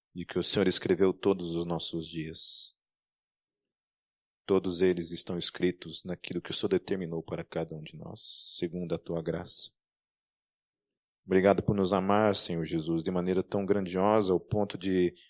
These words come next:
nos dar a graça de compreender, Senhor Jesus, de aprender acerca da Tua palavra. Obrigado por essa esperança que nós temos em Cristo Jesus.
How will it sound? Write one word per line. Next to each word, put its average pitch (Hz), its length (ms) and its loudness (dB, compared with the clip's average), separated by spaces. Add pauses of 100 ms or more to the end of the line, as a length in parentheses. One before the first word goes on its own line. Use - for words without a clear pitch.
(720)
nos 95 120 -4
dar 107 160 8
a 107 60 8
graça 107 340 6
de 101 140 2
compreender, 113 760 2
Senhor 82 280 -6
Jesus, 85 540 -6
de 87 100 0
aprender 104 600 4
acerca 85 380 -2
da 82 100 -4
Tua - 180 -8
palavra. 80 640 -8 (1400)
Obrigado 90 340 4
por 90 140 0
essa 90 180 -2
esperança 85 580 -2
que - 100 -12
nós 85 220 -6
temos 80 320 -6
em 82 100 -8
Cristo - 380 -8
Jesus. - 720 -10